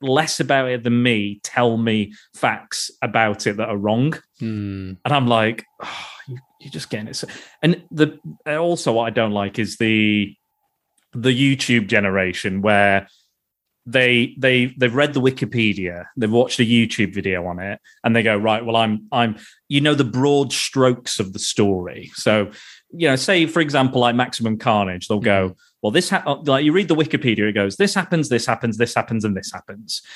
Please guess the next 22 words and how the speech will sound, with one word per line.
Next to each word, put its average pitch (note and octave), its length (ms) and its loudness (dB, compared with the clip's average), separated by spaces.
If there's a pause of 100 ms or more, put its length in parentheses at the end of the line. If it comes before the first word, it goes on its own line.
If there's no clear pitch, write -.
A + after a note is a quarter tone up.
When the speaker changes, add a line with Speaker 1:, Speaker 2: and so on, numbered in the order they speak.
(180)
Speaker 1:
But C#3 80 0
you C#3 80 4
don't E3 280 4
get D3+ 160 2
those, C3+ 240 4
like, A#2+ 160 6
intimate B2 460 2
moments, G#2+ 680 0
that G2+ 220 -6
Speaker 2:
Yeah. A2+ 120 4
Speaker 1:
those A2 120 0
revealing A2+ 580 4
character G#2 460 -4
moments. F#2+ 360 -6
It's - 180 -12
not D#3 240 0
the E3 80 -2
same. B2 560 2 (320)
It's, C3+ 220 -8
it's, C3 200 -8 (560)
it's D3+ 220 -10
like, F3+ 400 0